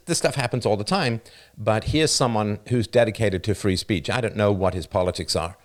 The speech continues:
I don't know what he's on the left or the right. It doesn't really matter, but he is committed to free speech.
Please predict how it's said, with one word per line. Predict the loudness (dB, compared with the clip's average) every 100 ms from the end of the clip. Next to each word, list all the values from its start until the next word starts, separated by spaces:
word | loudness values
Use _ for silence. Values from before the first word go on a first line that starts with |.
| _ _
I | -4
don't | -2 0
know | 0
what | 0
he's | -2 -2
on | -2
the | 0
left | -2 0 -2
or |
the | -2
right. | 0 -2 -4
It | -6
doesn't | -8 -8
really | -8 -4
matter, | -2 -2
but | 0 0
he | 2
is | 0
committed | 0 0 0
to | -4
free | -2 -2
speech. | 0 -4 -6